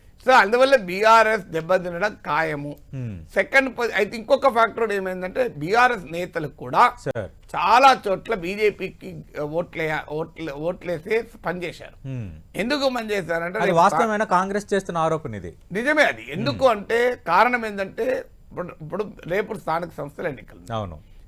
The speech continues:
Speaker 1: స్థానిక సంస్థల ఎన్నికల్లో కాంగ్రెస్ పార్టీ గనక ఎంపీ సీట్లు గెలుచుకుంటే,
Speaker 2: Hmm.
Speaker 1: already ఎమ్మెల్యే సీట్లు గెలుచుకుంది,
Speaker 2: Hmm.
Speaker 1: రాష్ట్రంలో అధికారంలో ఉంది, రాజకీయ ఆధిపత్యం తిరుగులేనై బీఆర్ఎస్ కష్టమవుతుంది.
Speaker 2: Hmm.
Speaker 1: కానీ ఇక్కడ మొదలైతే కాంగ్రెస్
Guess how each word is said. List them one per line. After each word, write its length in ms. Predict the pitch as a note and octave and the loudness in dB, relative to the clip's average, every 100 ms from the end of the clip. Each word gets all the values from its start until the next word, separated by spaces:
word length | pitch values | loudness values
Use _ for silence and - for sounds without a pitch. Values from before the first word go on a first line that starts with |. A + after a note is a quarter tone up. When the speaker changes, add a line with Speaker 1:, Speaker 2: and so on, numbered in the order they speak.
| - | -12
Speaker 1:
స్థానిక 480 | - G#3 B3+ C4+ B3+ | -2 2 4 4 2
సంస్థల 460 | A3+ A3+ E3 G#3+ | 0 -4 -4 -6
ఎన్నికల్లో 800 | F#3+ F#3+ F#3+ E3 E3+ E3 G#3+ B3 - - - - - | -4 -6 -6 -6 -4 -2 -2 -4 -8 -18 -20 -20 -6
కాంగ్రెస్ 380 | D#3 G3 G#3 G#3 - | 0 0 0 -4 -4
పార్టీ 460 | D#3 D3+ - E3+ D#3+ | -4 -4 -8 -12 -8
గనక 260 | D#3+ D3+ - | -8 -6 -2
ఎంపీ 460 | G#3+ D#3+ D#3+ G#3 | -2 -2 -8 -10
సీట్లు 280 | D#3+ F3 - | -10 -12 -12
గెలుచుకుంటే, 720 | C3 B2 A#2 C3 G#2 - D3 - | -12 -12 -14 -20 -14 -6 -6 -6
Speaker 2:
Hmm. 220 | B2 A2 E2 - - | -10 -10 -12 -6 2
Speaker 1:
already 260 | F#3 G#3 G#3+ | 4 4 2
ఎమ్మెల్యే 400 | G3+ D#3+ F#3 F3+ | 0 -2 -4 -4
సీట్లు 220 | - C3+ | -6 -12
గెలుచుకుంది, 560 | B2 A#2+ - B2+ G#2+ - - B2 | -12 -14 -16 -20 -18 -20 -16 -12
Speaker 2:
Hmm. 240 | A2 F2 | -10 0
Speaker 1:
రాష్ట్రంలో 400 | F#3 G3+ A#3 A#3+ | 0 2 2 2
అధికారంలో 600 | D#3+ D#3+ E3+ E3+ D#3 C3+ | 0 -2 0 0 0 -8
ఉంది, 280 | A#2+ A2 - _ - - - - | -12 -14 -18 _ -20 -20 -14 -2
రాజకీయ 500 | F3+ A#3+ C4 C4+ C4 | 4 6 4 4 6
ఆధిపత్యం 600 | A3 G#3+ F#3 F#3 G3+ G3 | 8 6 0 -6 -6 -8
తిరుగులేనై 840 | - E3 F#3 A#3+ A#3 F#3+ E3+ G#3+ | -8 -4 -2 -2 -2 -2 -2 -4
బీఆర్ఎస్ 600 | F#3 F#3+ A#3 G#3 F#3 - | -2 4 6 6 0 -10
కష్టమవుతుంది. 680 | - - C#3 A2+ F#2+ - B2+ | -14 -12 -14 -14 -18 -12 -10
Speaker 2:
Hmm. 400 | A2 D#2+ - - | -10 -12 -10 0
Speaker 1:
కానీ 180 | A#3+ C4 | 2 2
ఇక్కడ 260 | - B3+ | 2 2
మొదలైతే 580 | G#3 F3 G3+ C4 C4+ B3+ | 2 0 6 8 8 4
కాంగ్రెస్ 500 | F#3+ F3+ F#3+ G#3 G3 | 2 2 2 0 -6